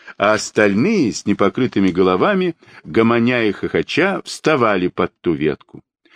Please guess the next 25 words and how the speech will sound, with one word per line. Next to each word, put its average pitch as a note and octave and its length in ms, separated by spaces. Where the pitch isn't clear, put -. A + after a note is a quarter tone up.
Ловко F#3+ 420
брошенная E3+ 520
палка D#3+ 380
ударяла B2 580
о F#2+ 40
ветку, F3 580
и F#2+ 200
орехи A#2+ 520
сыпались C3+ 680
с - 40
неё G2 300
на A2 180
головы F#2 400
ребятни. D2 600
Хохотня C#3 1040
во G2+ 260
все C#3 320
мальчишечьи A2+ 960
голоса F#2 720
разносилась G#2+ 880
далеко F#2+ 460
окрест. D2+ 520
Потом G#3 300
мальчишки F#3+ 580
принимались C3 720